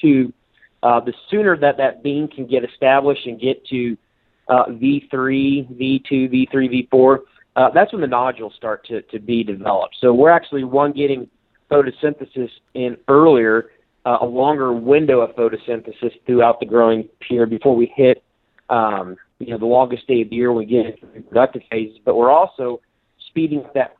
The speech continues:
clock to allow those nodules to start fixing nitrogen a lot sooner, uh, and maybe get more nitrogen actually into that plant before, um,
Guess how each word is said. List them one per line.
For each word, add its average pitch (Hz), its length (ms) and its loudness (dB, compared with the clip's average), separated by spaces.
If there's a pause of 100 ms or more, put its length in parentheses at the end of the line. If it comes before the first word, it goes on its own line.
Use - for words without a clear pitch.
clock 151 340 -6
to 120 60 -20
allow 123 240 -8
those 117 260 -4
nodules 120 640 -2
to 113 60 -20
start 123 240 -8 (100)
fixing 127 280 -8
nitrogen 117 540 -4
a 107 40 -2
lot 113 260 0 (160)
sooner, 147 420 -4 (500)
uh, 127 160 0
and 139 120 -6 (280)
maybe 135 240 -6
get 135 280 -4
more 135 320 -4
nitrogen 131 480 -8
actually 120 320 -8
into 143 260 -4
that - 260 -6
plant 113 280 -6
before, 113 520 2 (760)
um, 110 400 2